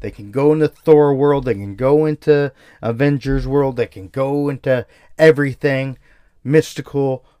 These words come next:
superheroes. Ha! It's very exciting.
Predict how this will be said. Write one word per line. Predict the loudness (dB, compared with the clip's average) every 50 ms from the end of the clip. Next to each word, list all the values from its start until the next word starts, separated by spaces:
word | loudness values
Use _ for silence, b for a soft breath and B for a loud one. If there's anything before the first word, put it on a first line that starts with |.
| _ _ _ _ _ _ _ -20 _ _ _ _ -20 _ _ -20 -20 -20 -20 _ _ -20 -20 -20 -20 _
superheroes. | _ -8 -4 -4 -4 -2 -2 -2 2 6 8 8 8 8 4 2 0 -4 _ _ _ _ 0
Ha! | 2 2 2 2 -2 -14 -20 _ _ _
It's | -16 -16 -16 -12 _ 0
very | 2 2 2 2 0 -2
exciting. | -6 -6 -2 2 2 2 2 0 -2 -6 -8